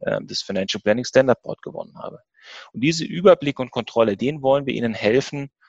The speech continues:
möglichst einfach zu schaffen. Ja, das ist das. Also, und was es halt zu vermeiden gibt, das ist quasi die Antithese dessen, was ich gerade gesagt habe.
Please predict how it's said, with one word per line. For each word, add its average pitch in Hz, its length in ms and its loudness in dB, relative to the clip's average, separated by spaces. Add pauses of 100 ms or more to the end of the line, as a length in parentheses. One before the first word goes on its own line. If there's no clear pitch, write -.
(120)
möglichst 123 500 0
einfach 113 460 0
zu - 140 -8
schaffen. - 440 -10 (420)
Ja, 131 200 -8 (340)
das 135 200 2
ist - 180 0
das. - 360 0 (300)
Also, 135 140 4
und 123 160 -2
was 151 140 4
es 165 80 -2
halt - 400 0
zu - 120 -6
vermeiden 131 460 4
gibt, 107 220 -2
das 117 100 -2
ist - 80 -10
quasi 131 240 0
die 113 120 -4
Antithese 135 640 -2
dessen, 131 280 -2
was 117 160 4
ich 113 80 -8
gerade 117 240 2
gesagt 135 340 0
habe. 104 140 0